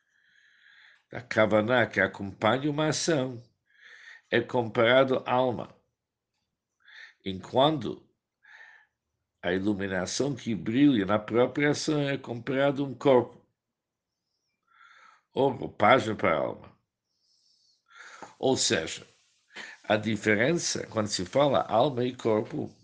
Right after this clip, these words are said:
é, portanto, somente no grau de contração, emanação dessa radiação. Mas daquilo que foi feito, dito até agora, fica claro que mesmo as roupagens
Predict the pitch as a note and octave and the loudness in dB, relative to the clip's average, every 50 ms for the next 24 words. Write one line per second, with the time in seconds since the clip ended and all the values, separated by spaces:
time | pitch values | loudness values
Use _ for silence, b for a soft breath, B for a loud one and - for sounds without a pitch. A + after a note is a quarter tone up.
0 | _ _ - G#2 G#2+ G#2 - G2 G#2 G2+ - - C3 D3+ D3 - - G2+ - G#2 | _ _ -8 -8 -8 -6 -6 -6 -6 -6 -4 -4 -4 -4 -4 -6 -6 -6 -6 -6
1 | F#2 F#2+ A2 C#3 C#3+ A#2+ - A2+ G#2+ G#2 G#2 G2+ G2 G#2+ G#2+ B2 C3+ C3 A#2+ F#2+ | -6 -4 -4 -4 -4 -4 -6 -6 -4 -4 -4 -4 -2 0 4 6 6 6 6 4
2 | - - - _ _ _ _ _ B B B B B B B B B B B _ | 0 -4 -12 _ _ _ _ _ B B B B B B B B B B B _
3 | - F#2+ G2 F#2+ - - - C3+ C#3 B2+ B2 A#2+ G#2+ G2 G2 - - - D3 C#3 | -4 -4 -4 -4 -4 -4 -4 -4 -4 -2 0 2 2 2 2 0 -2 0 0 0
4 | B2+ - - A#2+ C3 A#2+ B2 B2+ A2+ A#2 A#2 A#2+ - - D3+ D3 C#3 B2+ B2+ C#3 | 0 2 0 0 0 0 0 0 0 0 0 -2 -2 -2 -2 -2 -2 -2 0 0
5 | D3+ D3 D3 - C#3 C3+ C3 C3 C#3+ C#3 B2+ A2+ B2+ A#2+ A#2+ - - - A#2 G#2+ | 0 0 0 0 -2 0 0 2 2 0 2 2 0 0 0 0 -2 -4 -4 -4
6 | - - - _ _ _ _ _ _ _ _ _ _ _ _ _ B B B B | -6 -8 -14 _ _ _ _ _ _ _ _ _ _ _ _ _ B B B B
7 | B B B B B B B B B B - G#2+ A2 - G#2+ G#2+ G#2+ - - C3+ | B B B B B B B B B B -2 0 0 2 0 0 0 -2 -2 0
8 | D#3+ F3+ F3 F3 E3 - D3 C#3+ - B2+ B2 A#2 A#2 - C#3+ C#3 C#3+ - B2 F2 | 0 2 2 0 0 2 0 0 2 2 2 2 4 2 2 2 2 2 0 0
9 | A#1+ - A#2 B2 C#3 C3 - B2 A#2 - - B2 A2 G#2 F#2+ F2+ E2+ F2 - - | 0 -2 -4 -4 -4 -2 0 0 0 2 4 4 4 4 4 0 -2 -4 -4 -4
10 | C3+ C#3+ - - B2+ A#2 - - C3 C#3 C3+ B2 G#2+ - - G2 F#2 F2+ A2 C3 | -4 -6 -4 -2 -4 -4 -2 -2 -2 0 0 -2 -4 -4 -4 -4 -4 -2 0 0
11 | C#3 C3+ B2 - G#2+ G2+ G2 G2+ G#2+ G#2 G#2 G2+ - A2+ G#2 G2+ G2+ - - - | 0 0 -2 -2 -4 -6 -6 -6 -6 -6 -4 0 2 4 4 4 2 0 -6 -12
12 | - - - - | -18 -20 -20 -20